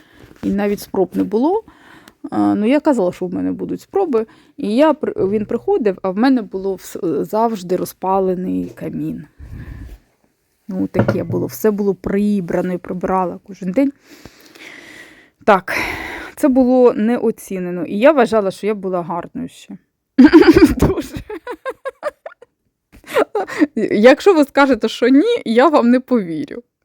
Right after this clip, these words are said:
Ви просто мене тоді не бачили. А, так. Тобто я вважала себе і вважаю цінною жінкою.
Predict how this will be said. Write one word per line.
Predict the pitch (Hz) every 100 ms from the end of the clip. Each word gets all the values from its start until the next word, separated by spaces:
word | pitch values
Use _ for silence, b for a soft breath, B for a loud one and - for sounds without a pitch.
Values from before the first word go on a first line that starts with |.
| _
Ви | 226 240
просто | 427 - 311
мене | 269 254 320
тоді | - 233 262
не | 226
бачили. | 170 139 - - - 233 B B B B B B
А, | - 190 190 185
так. | - 165 - _ _ _ _
Тобто | 202 185
я | 202 285
вважала | 415 220 285 262
себе | - 190 240
і | 214
вважаю | 180 180 185 247 277
цінною | 240 - 214 208 190
жінкою. | - - - 202